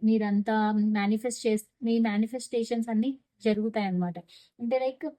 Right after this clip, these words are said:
మీరు ఏదైతే మేనిఫెస్ట్ చేస్తున్నారో అవి ఖచ్చితంగా అవుతాయి. And అలాగే ఆ రిలేషన్‌షిప్‌లో కూడా ఒక స్టెబిలిటీ అనేది వస్తుందన్నమాట. అంటే, like, equal give and take అంటారు కదా.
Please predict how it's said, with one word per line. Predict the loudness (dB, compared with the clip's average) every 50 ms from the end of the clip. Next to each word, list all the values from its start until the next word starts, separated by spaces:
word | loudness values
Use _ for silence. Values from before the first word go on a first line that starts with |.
| _ _ _ _ _ _ _ _ _ _ _ _ -2
మీరు | 0 2 4
ఏదైతే | 6 6 4 4 2 2
మేనిఫెస్ట్ | 0 2 2 0 -2 -2 -2 -6 -6 -4
చేస్తున్నారో | -4 -4 -4 -4 -2 0 0 2 2 0 0
అవి | 0 -2 -2 -4
ఖచ్చితంగా | -6 -8 -8 -10 -8 -4 -2 0 0 0 0 0
అవుతాయి. | -2 -4 -4 -2 -2 -2 -2 0 -2 -4 -4 -6 -14 -20 -20 -20 -12 _
And | -6 -4
అలాగే | -2 0 0 0 -2 -2 -2 0 0 -2 -4 -6 _ _
ఆ | -2 0 0
రిలేషన్‌షిప్‌లో | 0 0 -2 -2 -4 -4 -4 -6 -6 -6 -10 -4 -4 -2 -2
కూడా | -2 -2 -4 -4 -6
ఒక | -6 -8 -8 -8
స్టెబిలిటీ | -6 -2 0 0 2 2 0 -2 0 0 0
అనేది | 0 0 2 0
వస్తుందన్నమాట. | 0 -2 -2 -2 0 2 2 2 2 0 0 0 -2 -4 -6 -8 -10 -18 -20 _ _
అంటే, | 0 2 2 2
like, | 2 0 0 -2
equal | -6 -6 -2 0 0 2 2
give | 0 2 2 2
and | 2 2 0
take | 0 -2 -2 -2
అంటారు | -2 -2 -2 -2 -2 -2 -2
కదా. | -4 -2 -2